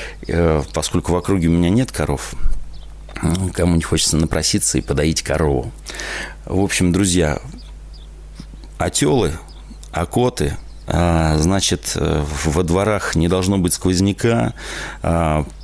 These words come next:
да, подготовить ясли для них, да, подготовить, э, кормушки. Конечно, следим за сеном. Сено нужно дотянуть до первой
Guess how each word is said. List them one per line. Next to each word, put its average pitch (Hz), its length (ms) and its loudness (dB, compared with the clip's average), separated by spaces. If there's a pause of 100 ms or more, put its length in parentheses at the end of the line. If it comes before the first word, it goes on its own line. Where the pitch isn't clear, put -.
(500)
да, 90 300 4
подготовить 87 760 2
ясли 101 480 2
для 85 180 2
них, 85 340 2
да, 80 280 2
подготовить, 85 840 0
э, 78 220 2
кормушки. 90 720 0 (280)
Конечно, 98 480 2
следим 85 460 2
за 76 160 2
сеном. 107 500 2 (360)
Сено 85 640 2
нужно 78 340 4
дотянуть 90 720 2
до 82 300 2
первой 85 480 2